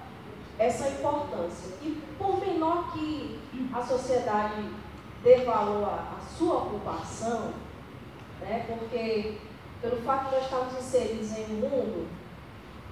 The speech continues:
em, em, no meio de pessoas,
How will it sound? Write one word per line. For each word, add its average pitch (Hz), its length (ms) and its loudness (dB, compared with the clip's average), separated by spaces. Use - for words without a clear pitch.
em, 208 140 -2
em, 208 540 -4
no 208 80 -2
meio 247 220 10
de 254 60 0
pessoas, - 1000 2